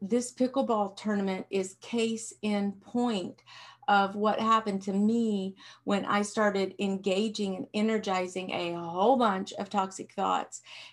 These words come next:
And so I wanted to share that with you so you could see a real life example, a recent example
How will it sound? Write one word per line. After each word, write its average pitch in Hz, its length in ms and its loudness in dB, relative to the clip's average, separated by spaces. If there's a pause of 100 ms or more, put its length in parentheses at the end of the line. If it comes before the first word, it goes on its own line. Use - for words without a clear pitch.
And 202 200 -2
so 190 520 2 (100)
I 220 140 2
wanted 226 380 2
to 208 80 -4
share 247 400 -2
that 233 200 -2
with 190 180 -10
you 190 140 -4
so 196 140 -4
you 202 180 -2
could 214 220 -8
see 220 520 -2
a - 80 -8
real 202 220 0
life 214 260 0
example, 190 640 -4
a 190 80 -8
recent 233 420 -2
example 185 680 -6